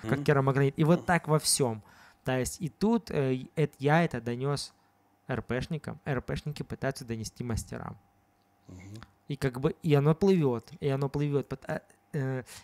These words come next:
Speaker 1: в таком сегменте, э, важно отношение.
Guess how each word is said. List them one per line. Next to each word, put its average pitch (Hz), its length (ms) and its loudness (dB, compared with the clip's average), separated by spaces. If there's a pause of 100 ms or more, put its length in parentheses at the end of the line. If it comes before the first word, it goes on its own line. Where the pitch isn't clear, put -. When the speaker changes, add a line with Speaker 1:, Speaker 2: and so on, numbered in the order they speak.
(500)
Speaker 1:
в - 60 -20
таком 160 380 -2
сегменте, 151 840 -4
э, 127 300 0
важно 147 460 2
отношение. 135 920 -6